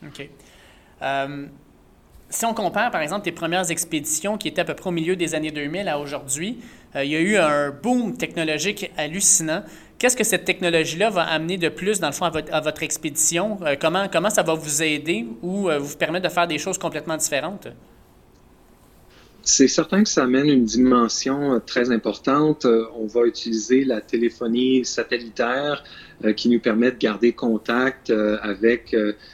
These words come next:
Speaker 2: euh, disons, la famille, les amis, mais aussi
Speaker 1: Mhm.
Speaker 2: de donner nos coordonnées à chaque jour, euh, notre positionnement, euh, au niveau du, euh, Groenland. Et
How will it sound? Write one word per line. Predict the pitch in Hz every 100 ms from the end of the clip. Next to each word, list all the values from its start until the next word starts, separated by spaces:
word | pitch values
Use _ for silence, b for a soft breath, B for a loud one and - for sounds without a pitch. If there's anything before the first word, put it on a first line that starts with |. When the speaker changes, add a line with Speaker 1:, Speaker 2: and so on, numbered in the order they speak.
| B B 107
Speaker 2:
euh, | 104 98 98
disons, | 101 101 110 113
la | 101
famille, | - 107 147
les | 147 117 110
amis, | 107 143
mais | 151 127
aussi | 113 110 - 151
Speaker 1:
Mhm. | 147
Speaker 2:
de | 120
donner | 110 107 123
nos | 135 117
coordonnées | 101 - 120 117 113 110 110 123 139 - B B B
à | 110
chaque | - 117 98
jour, | 95 123 151 190 156 117
euh, |
notre | 110 110
positionnement, | - 117 104 - - 113 110 127 151 156
euh, | 120 107 104 -
au | 110
niveau | 107 104 110
du, | 107 107 104 104 - B B B
euh, | 107 98
Groenland. | 104 117 110 147 185 B B B B B -
Et | 139 156 156